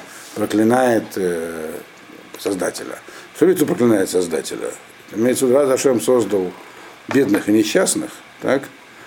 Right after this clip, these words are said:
Э, значит, э, он тем не, каждый человек, когда он появляется на свет, ему предназначена определенная парноса. Так?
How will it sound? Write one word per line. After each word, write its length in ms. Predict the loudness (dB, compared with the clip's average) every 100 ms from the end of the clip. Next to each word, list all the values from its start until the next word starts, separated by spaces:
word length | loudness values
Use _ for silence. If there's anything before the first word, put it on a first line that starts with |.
| -20 -20 -20 -8
Э, 380 | -2 0 0 -4 -8 -12 -6
значит, 440 | -2 -2 0 -2 -2 -4
э, 300 | 0 4 2 0 -8 -4
он 160 | 0 2
тем 200 | 4 4
не, 200 | 4 2 -2 -12 -16 -18 0
каждый 340 | 2 2 0
человек, 280 | 2 2 0
когда 300 | 0 2 2
он 120 | 0
появляется 400 | 0 2 2 2
на 140 | 0 0
свет, 240 | 0 0 -4
ему 340 | 0 2 2
предназначена 800 | 0 -6 -4 -4 0 -2 -2 -8
определенная 600 | -8 -10 -8 -6 -6 -6
парноса. 500 | -8 -8 -8 -8 -10 -14 -18 -20 -20 -20 -20 -18
Так? 200 | -14